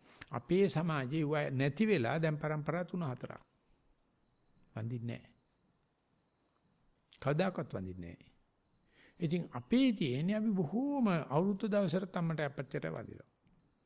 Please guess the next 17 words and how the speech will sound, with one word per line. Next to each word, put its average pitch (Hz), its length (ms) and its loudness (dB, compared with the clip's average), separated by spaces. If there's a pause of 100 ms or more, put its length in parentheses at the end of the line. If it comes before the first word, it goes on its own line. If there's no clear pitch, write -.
(240)
ඉස්කෝලේ 196 380 4
ගියන් 185 300 4
ඉස්සලත් 185 320 2
අම්මට 151 240 0
අපච්චිට 127 400 -2
වඳිනවා. - 480 -8 (500)
පන්සල 170 420 4
ගිහිල්ලා 180 340 4
ආවත් 180 220 2 (440)
අම්මට 139 280 -2
අපච්චිට 127 380 -8
වඳිනවා. - 400 -12 (580)
ඉතින් 156 280 -2
ඒ 143 180 4
වගේ 202 440 2 (460)
සාකච්ඡා 160 720 -2
කරලා 226 420 -2